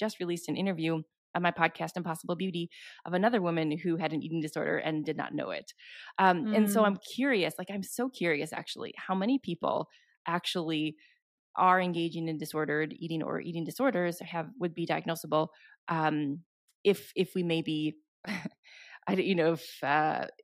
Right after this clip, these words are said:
Speaker 1: if we only realized it. So
Speaker 2: Yeah.
Speaker 1: those, those are some of the things that, that I'm seeing.
Speaker 2: Absolutely. Gosh, there's so much to that because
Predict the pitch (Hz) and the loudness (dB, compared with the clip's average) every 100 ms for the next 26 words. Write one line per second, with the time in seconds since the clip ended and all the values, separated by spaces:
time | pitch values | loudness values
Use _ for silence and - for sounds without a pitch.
0 | _ _ - 175 170 156 151 147 139 85 | _ _ -4 0 2 2 2 0 0 -2
1 | - 160 117 - - - - - - - | -4 -6 -8 -8 -16 -20 -20 -20 -4 4
2 | 175 160 147 196 185 285 254 160 180 220 | 6 6 4 0 0 2 0 -4 0 2
3 | 220 208 233 285 247 226 202 202 180 185 | 2 2 2 0 2 2 2 0 -2 -2
4 | 180 - 175 151 - - 165 156 160 - | -4 -6 -4 -2 -4 -6 -6 -4 -6 -8
5 | - 143 156 - _ _ _ _ _ _ | -6 -6 -8 -10 _ _ _ _ _ _
6 | _ _ - 226 208 208 185 156 202 180 | _ _ 2 4 4 2 2 2 6 6
7 | 165 214 208 - 277 311 196 - - 202 | 6 4 4 2 2 2 2 -2 2 6
8 | 160 - 180 185 165 156 | 6 6 2 4 4 0